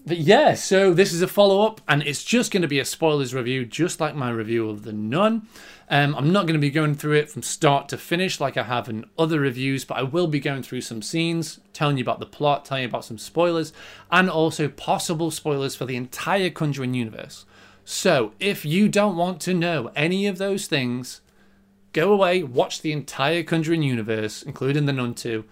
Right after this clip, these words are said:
come back, finish my review. And just before we carry on, guys, if you could leave a like on this video, that would be awesome. Make sure you subscribe if you're enjoying this content. Drop a comment down below. Let me know what you thought about The Nun two. It's a small click for you,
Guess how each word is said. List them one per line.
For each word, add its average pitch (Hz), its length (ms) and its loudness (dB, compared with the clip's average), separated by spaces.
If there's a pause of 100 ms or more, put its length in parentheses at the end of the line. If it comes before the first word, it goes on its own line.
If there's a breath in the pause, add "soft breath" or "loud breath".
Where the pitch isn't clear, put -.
(340 soft breath)
come 165 180 0
back, 131 280 -2
finish 123 320 -4
my 117 100 -4
review. 107 320 -6 (1200 loud breath)
And 180 300 4
just 190 180 0
before 170 260 -2
we 139 100 0
carry 120 280 -2
on, 117 120 -4
guys, 117 280 -4
if 208 140 -2
you 165 80 -2
could 147 140 -2
leave 123 160 0
a - 20 -2
like 113 260 -2
on 117 80 -6
this 110 140 -8
video, 113 240 -2
that 113 180 -2
would 117 140 -8
be - 160 -12 (140)
awesome. 175 560 -2 (200 soft breath)
Make 160 160 -2
sure 170 140 -4
you 143 160 -4
subscribe 180 1120 0
if 160 140 -4
you're 135 100 -2
enjoying 143 340 -2
this 135 120 -6
content. 151 540 -4 (180 soft breath)
Drop 160 220 -2
a 147 40 -10
comment 143 320 -4
down 131 220 -2
below. 156 540 -4 (180 soft breath)
Let 147 140 -12
me 135 80 -4
know 131 100 -4
what 117 240 -12
you 170 180 0
thought 170 260 -4
about 120 200 -6
The 113 80 -8
Nun 107 240 -6
two. 107 380 -4 (400 loud breath)
It's - 100 -14
a 139 40 -12
small 185 320 2
click 165 220 -2
for 156 100 -6
you, 139 260 0